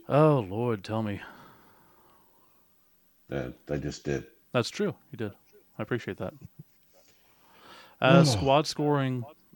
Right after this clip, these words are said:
Speaker 1: uh, win two, draw one, loss zero. Same tiebreakers, squad points, coach points, opponent score. Net T Ds, net casualties, same thing,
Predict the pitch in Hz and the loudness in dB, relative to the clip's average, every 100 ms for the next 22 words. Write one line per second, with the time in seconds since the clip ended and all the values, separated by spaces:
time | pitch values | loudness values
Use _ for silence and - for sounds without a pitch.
0 | 156 120 113 110 120 120 - 120 117 107 | -2 2 2 2 0 0 -2 -2 0 2
1 | 110 110 107 110 107 98 101 - - 90 | 2 4 2 -2 0 0 0 -4 -6 -4
2 | 90 90 - - 113 110 107 95 - 90 | -4 -6 -10 -8 -4 -4 -4 -8 -6 -8
3 | - 87 87 - 104 98 107 95 90 - | -8 -10 -10 -6 -6 -4 -6 -8 -8 -6
4 | 92 - 95 90 - - 120 101 87 - | -8 -8 -8 -8 -10 -12 -8 -6 -8 -10
5 | 87 87 87 _ _ _ _ - - - | -8 -8 -10 _ _ _ _ -20 -20 -20
6 | _ 139 131 139 123 120 117 123 123 - | _ 0 0 -2 0 0 -2 -2 -4 0
7 | 113 110 110 110 107 - - - 101 - | 0 0 -2 -4 -4 -10 -10 -6 -6 -4
8 | 101 98 | -6 -6